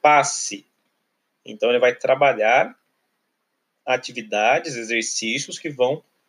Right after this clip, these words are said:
fazer com que ele melhore a qualidade do seu passe. Uma pessoa que quer aumentar os bíceps vai trabalhar de forma mais específica para os bíceps.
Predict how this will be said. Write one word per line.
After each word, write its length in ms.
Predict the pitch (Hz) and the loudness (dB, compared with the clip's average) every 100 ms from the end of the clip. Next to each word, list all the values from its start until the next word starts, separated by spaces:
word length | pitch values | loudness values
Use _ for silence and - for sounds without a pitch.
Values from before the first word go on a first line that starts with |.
| _ _ | _ _
fazer 320 | 131 113 135 | 0 2 -2
com 100 | 151 | -2
que 120 | 143 | -6
ele 80 | 143 | -6
melhore 760 | 135 139 185 135 117 135 175 - _ - | -2 0 2 4 6 6 4 -4 _ -14
a 120 | 135 _ _ | -14 _ _
qualidade 680 | 202 226 220 147 131 139 139 | 2 2 2 2 2 2 0
do 120 | 131 | -6
seu 200 | - 143 | -6 -4
passe. 500 | - 98 - - - _ _ _ _ _ - | -2 -4 -4 -14 -16 _ _ _ _ _ -10
Uma 100 | 113 | -6
pessoa 380 | 123 - 139 143 | -6 -2 0 0
que 100 | 135 | -2
quer 280 | - 131 135 | 2 4 6
aumentar 500 | 135 131 120 139 143 | 4 0 2 4 4
os 160 | 135 | 2
bíceps 760 | 127 156 190 - - - - - _ _ _ _ | -4 -6 -6 -8 -14 -16 -14 -18 _ _ _ _
vai 140 | 104 - | -10 -4
trabalhar 500 | 110 117 107 110 127 | 0 2 4 4 4
de 100 | 139 | 0
forma 260 | 123 120 | -4 -2
mais 280 | 123 120 113 | -2 -4 -2
específica 1200 | 165 - - 160 156 - - 214 - 123 - - _ _ _ _ _ _ _ _ - | -2 -4 -6 -8 -6 -8 -6 -6 -6 -10 -8 -14 _ _ _ _ _ _ _ _ 0
para 340 | 131 143 - - | 4 4 0 -8
os 180 | 165 160 | -10 -6
bíceps. 720 | 143 110 - - - - | -4 -4 -8 -16 -16 -16